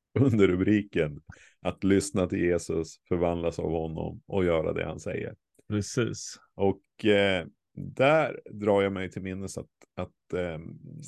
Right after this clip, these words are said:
Speaker 1: vi jobbar just med den här biten kring att hålla ihop den här, eh, definitionen. Att den är, eh, att det är en helhet, att,
Speaker 2: Mm.
Speaker 1: eh, att det också,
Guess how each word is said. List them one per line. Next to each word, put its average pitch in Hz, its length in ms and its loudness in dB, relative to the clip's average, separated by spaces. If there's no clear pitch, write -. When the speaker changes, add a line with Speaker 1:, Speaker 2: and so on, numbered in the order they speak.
Speaker 1:
vi 117 180 -6
jobbar 165 320 -2
just - 420 -6
med 98 200 -6
den 92 120 -8
här 90 320 -4
biten 85 800 -8
kring 85 580 -6
att - 220 -8
hålla 101 340 2
ihop 151 460 -2
den 78 300 -4
här, 76 460 -4
eh, 78 180 -2
definitionen. - 1200 -2
Att 104 140 -6
den 107 160 4
är, 107 200 4
eh, 87 440 -2
att 87 180 -6
det 110 100 4
är 110 40 6
en 101 140 0
helhet, 117 760 0
att, - 180 -14
Speaker 2:
Mm. 123 200 4
Speaker 1:
eh, 90 340 -6
att 95 240 -6
det 101 320 2
också, 113 600 0